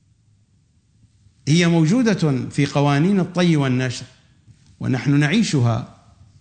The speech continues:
وما نظرية أينشتاين إلا قراءة لهذا الواقع، قراءة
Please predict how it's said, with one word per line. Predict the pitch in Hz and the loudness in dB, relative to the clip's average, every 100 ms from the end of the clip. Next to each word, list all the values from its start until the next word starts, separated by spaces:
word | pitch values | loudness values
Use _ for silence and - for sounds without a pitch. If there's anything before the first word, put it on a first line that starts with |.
| _ _ _ _ _ _ _ _ | _ _ _ _ _ _ _ _
وما | 135 185 202 | 0 2 2
نظرية | 190 170 156 147 127 131 | 2 2 2 2 0 -2
أينشتاين | 127 - 160 160 156 | -4 -2 0 2 0
إلا | 147 196 196 | 0 2 2
قراءة | 185 208 240 147 113 - - - - _ _ - | 0 2 2 0 -4 -8 -14 -20 -20 _ _ -4
لهذا | 147 160 143 | 0 2 2
الواقع، | 131 180 185 - 104 - - _ _ _ _ _ _ _ _ _ _ _ _ _ _ - | 2 2 0 -4 -10 -14 -20 _ _ _ _ _ _ _ _ _ _ _ _ _ _ -2
قراءة | 156 226 214 185 185 185 | 2 2 2 0 -2 -6